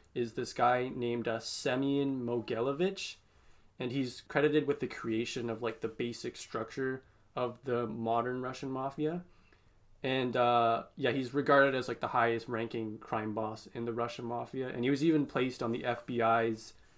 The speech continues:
most wanted list at one point. And his reach was, like, far beyond just Russia. Like, his influence over crime syndicates around the world is huge.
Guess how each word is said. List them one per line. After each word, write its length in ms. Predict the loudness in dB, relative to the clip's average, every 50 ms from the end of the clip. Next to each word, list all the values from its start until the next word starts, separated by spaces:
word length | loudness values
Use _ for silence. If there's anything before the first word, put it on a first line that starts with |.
| _ _ -2
most 240 | -2 0 0 -2 -4
wanted 380 | -6 -4 -2 -2 -2 -2 0
list 260 | -2 -2 -2 -2 -2 -2
at 120 | -2 0
one 160 | 0 -2 -2 -2
point. 420 | -2 0 0 0 0 0 -4 -8 -14 _ _ _ _ _ _ _ _ _ _ _ _ -2
And 480 | 0 2 2 2 2 2 0 -2 -4 -8 -16 _ _ _ _ _ -20 -8 2
his 280 | 2 4 4 2 2
reach 420 | 2 4 6 6 4 2 -2 -2 -2
was, 140 | -2 0 0
like, 180 | 0 -2 -2 -8 -16 -20 -16
far 340 | -14 -6 4 8 8 8 8
beyond 400 | 8 4 2 2 2 2 0 -2
just 340 | -4 -4 -6 -6 -6 -8 -4
Russia. 420 | -2 0 0 0 -2 -4 -4 -4
Like, 280 | -2 -2 -4 -4 -6 -6
his 160 | -8 -12 -10 -8
influence 760 | -8 -8 -8 -8 -6 -4 -4 -2 -2 -4 -6 -6 -10 -14 -14 -18 _ _ _ _ _ _ _ _
over 240 | -4 0 0 0 0
crime 360 | 0 0 0 2 2 2 0 -4
syndicates 540 | -4 -4 -2 -2 -2 -2 -4 -4 -6 -4
around 220 | -4 -2 -2 0 0
the 80 | -2
world 360 | -2 0 0 2 2 2 0 -2
is 120 | -6 -6
huge. 480 | -6 -2 0 2 2 0 0 -4 -12